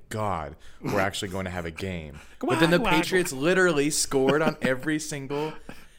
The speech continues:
Speaker 1: Tom Brady,
Speaker 2: With
Speaker 1: if he
Speaker 2: ease,
Speaker 1: plays,
Speaker 2: man.
Speaker 1: oh man, I thought the Chargers had pass rushers. Th-,
Speaker 2: Yep.
Speaker 1: is Joey Bosa out still?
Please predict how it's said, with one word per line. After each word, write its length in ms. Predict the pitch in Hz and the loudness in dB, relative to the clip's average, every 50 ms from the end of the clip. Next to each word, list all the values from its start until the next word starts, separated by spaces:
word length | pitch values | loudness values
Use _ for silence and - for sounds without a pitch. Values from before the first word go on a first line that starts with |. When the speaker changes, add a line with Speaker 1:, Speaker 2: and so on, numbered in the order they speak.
| - - - - - - - - - - - | -10 -10 -10 -10 -10 -14 -16 -18 -16 -12 -10
Speaker 1:
Tom 280 | - 156 185 214 214 185 156 | -6 -2 -2 -2 -2 -2 -2
Brady, 260 | 165 180 185 170 151 | 0 2 2 6 8
Speaker 2:
With 140 | 135 143 - | 8 8 6
Speaker 1:
if 60 | - | 6
he 80 | 135 131 | 6 6
Speaker 2:
ease, 60 | 131 | 8
Speaker 1:
plays, 240 | 139 127 107 - 104 | 8 6 6 4 4
Speaker 2:
man. 300 | 104 104 104 104 104 113 | 4 4 4 4 2 2
Speaker 1:
oh 460 | 147 156 160 156 156 147 139 120 113 | 2 0 0 0 0 0 0 0 -2
man, 460 | 110 113 131 143 131 117 101 95 92 | 0 0 0 0 0 -2 -4 -4 -2
I 120 | - 135 156 | 0 0 0
thought 240 | 170 214 202 185 - | 2 0 -2 -2 -2
the 60 | 151 | -6
Chargers 340 | - - 139 127 110 98 98 | -4 -2 -2 -2 -2 -4 -8
had 160 | 98 92 - | -8 -6 -4
pass 320 | - 147 156 170 170 - | -2 -2 0 -2 -2 -4
rushers. 580 | 170 160 160 - - 156 156 151 147 143 135 - - - - - - - - - | -6 -8 -8 -8 -8 -8 -6 -6 -6 -8 -10 -12 -14 -20 -20 -20 -20 -20 -14 -6
Th-, 140 | 107 147 151 | -4 -2 -2
Speaker 2:
Yep. 80 | 104 143 | -2 -2
Speaker 1:
is 220 | 131 120 - - - - - | -2 -4 -4 -6 -8 -12 -6
Joey 240 | - 151 175 208 208 | 0 4 4 4 4
Bosa 360 | 160 147 160 180 175 - 190 | 4 2 0 0 -2 -4 -4
out 260 | 165 196 196 202 196 | -2 -2 -2 -2 -4
still? 360 | - - - 196 196 202 196 | -6 -8 -8 -8 -8 -10 -12